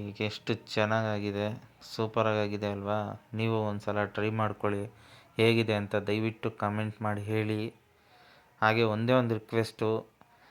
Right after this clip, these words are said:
ದಯವಿಟ್ಟು ಇದೇ ಥರ ಅಡುಗೆನ ನಾನು ತೋರಿಸ್ತಾ ಇರ್ತೀನಿ. ದಯವಿಟ್ಟು ನೀವು ನನ್ನ ಚಾನಲ್ನ ಸಬ್ಸ್ಕ್ರೈಬ್ ಮಾಡ್ಕೊಳ್ಳಿ.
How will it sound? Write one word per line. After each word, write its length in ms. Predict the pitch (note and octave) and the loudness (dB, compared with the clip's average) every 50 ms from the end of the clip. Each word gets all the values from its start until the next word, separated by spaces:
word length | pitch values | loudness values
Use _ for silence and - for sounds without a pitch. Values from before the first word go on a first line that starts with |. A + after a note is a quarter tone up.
| - _ _ _ - G2 G#2 | -20 _ _ _ -8 -2 0
ದಯವಿಟ್ಟು 480 | G#2+ A2 A#2 A#2+ B2 A#2+ A#2+ - C3 B2+ C3 C#3+ - - - - _ _ _ _ _ _ _ _ _ _ _ _ _ - | 2 2 4 4 2 2 0 0 0 0 0 -2 -6 -12 -18 -20 _ _ _ _ _ _ _ _ _ _ _ _ _ -8
ಇದೇ 220 | A#2 A2 A#2+ A#2+ | 0 4 4 4
ಥರ 220 | A#2+ A#2 A#2+ A#2 A2+ A2+ A2+ A2+ A2 | 4 4 4 4 6 6 6 4 4
ಅಡುಗೆನ 360 | G#2 G#2 G#2 A2 A2 A2 A2 A2+ A2+ - - - - - - - - | 2 2 0 0 0 2 2 0 0 -2 -6 -14 -20 -20 -14 -8 -4
ನಾನು 220 | A2 G#2+ G#2 G#2 G#2 | -4 -2 -2 -4 -6
ತೋರಿಸ್ತಾ 440 | - - A2 A2 A2 A2 - - G#2+ G#2+ | -2 0 0 2 2 0 2 2 2 2
ಇರ್ತೀನಿ. 380 | G#2 - - G#2+ G#2 G#2 G#2 A2 - - E2 G2 | 2 0 -4 -4 -4 -2 -4 -4 -6 -8 -6 -2
ದಯವಿಟ್ಟು 500 | G#2+ G#2 A2+ A2+ A#2 A2+ A#2 - - A#2+ A2+ A2 A2 | -2 0 0 0 0 -2 -4 -2 -2 -2 0 0 -2
ನೀವು 220 | G#2 G2+ G#2 A2 A2 G#2+ G#2 G#2+ | -4 -6 -6 -6 -6 -6 -4 -4
ನನ್ನ 160 | G#2+ G#2 G#2 | -4 -4 -2
ಚಾನಲ್ನ 500 | - A2 A2 A2 A2+ A#2 A2+ A2 G#2+ G#2 | 2 4 4 4 4 2 2 0 -2 -4
ಸಬ್ಸ್ಕ್ರೈಬ್ 580 | - - G#2+ G#2 - - - A#2 B2 A#2+ A#2 A2 G#2+ | -4 -4 -6 -6 -6 0 2 4 4 4 4 2 -2
ಮಾಡ್ಕೊಳ್ಳಿ. 460 | G#2 G2+ - - - G#2 G2+ G2+ A2 | -4 -4 -6 -8 -8 -6 -6 -4 -6